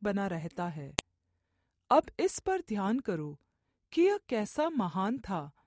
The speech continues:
जिसको कुलपति अब्राहम ने अच्छे से अच्छे माल की लूट का दसवाँ अंश दिया। लेवी की संतान में से जो याजक का पद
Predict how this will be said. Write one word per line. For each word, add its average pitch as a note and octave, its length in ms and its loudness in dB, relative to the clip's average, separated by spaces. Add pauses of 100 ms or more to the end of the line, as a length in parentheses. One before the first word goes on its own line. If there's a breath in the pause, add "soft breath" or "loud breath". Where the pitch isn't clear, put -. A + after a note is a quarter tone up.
(360)
जिसको G3+ 560 -2 (500)
कुलपति F4+ 600 4
अब्राहम G#3 640 -2
ने F3+ 300 -2 (420)
अच्छे D4 420 2
से F#4 240 0
अच्छे C#4+ 520 -2
माल A3+ 380 0
की C4 220 -2
लूट A3 380 0
का A#3+ 180 -2
दसवाँ F#3+ 560 -4
अंश G#3 320 2
दिया। D3 360 -4 (840)
लेवी A#3+ 400 2
की C4+ 220 -8
संतान G#3 680 -2
में A3 140 0
से D#3 320 -8 (400)
जो D#4+ 200 4
याजक A3 480 2
का C#4+ 140 -2
पद A#3+ 260 -4